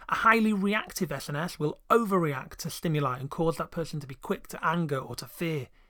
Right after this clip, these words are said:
causing neuroticism. Stable people, therefore, have a less reactive sympathetic nervous system.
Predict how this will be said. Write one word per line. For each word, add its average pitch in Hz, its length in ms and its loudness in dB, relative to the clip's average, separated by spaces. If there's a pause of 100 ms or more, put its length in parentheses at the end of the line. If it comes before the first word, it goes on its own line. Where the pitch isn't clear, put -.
(240)
causing 156 540 2
neuroticism. 139 720 -6 (800)
Stable 185 560 -2
people, 147 380 -4
therefore, 151 480 -4 (100)
have 156 120 -2
a 180 40 2
less 196 420 -2
reactive 139 560 -8 (320)
sympathetic 151 540 -4
nervous 131 280 -6
system. 131 360 -12